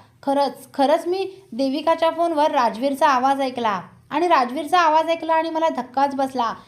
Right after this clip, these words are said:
म्हणूनच मी खाली कोसळले. अहो, नक्की काहीतरी गडबड आहे. देविकाच्या फोनवर राजवीरचा फोन कसा येऊ शकतो? आणि आई नावाने नंबर सेव्ह होता." त्यावर सत्या म्हणतो, "म्हणजे,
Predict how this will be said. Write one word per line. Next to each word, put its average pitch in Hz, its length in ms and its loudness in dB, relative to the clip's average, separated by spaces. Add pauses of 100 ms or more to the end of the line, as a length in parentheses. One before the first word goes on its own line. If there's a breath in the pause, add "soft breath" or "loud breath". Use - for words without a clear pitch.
(260 loud breath)
म्हणूनच 320 400 0
मी 381 200 -6
खाली 320 180 2
कोसळले. 277 720 -2 (220 loud breath)
अहो, 294 120 2
नक्की 302 360 -2
काहीतरी 311 520 0
गडबड 262 380 2
आहे. 233 320 0 (340 loud breath)
देविकाच्या 349 580 0
फोनवर 349 400 0
राजवीरचा 285 580 0
फोन 320 240 -6
कसा 320 320 -2
येऊ 370 200 -2
शकतो? 262 400 -4
आणि 302 240 0 (160)
आई 285 240 2
नावाने 370 420 0
नंबर 339 320 0
सेव्ह 294 340 -2
होता." 208 400 0 (920)
त्यावर 254 240 2
सत्या 262 440 -4
म्हणतो, 262 320 -2
"म्हणजे, 247 540 -2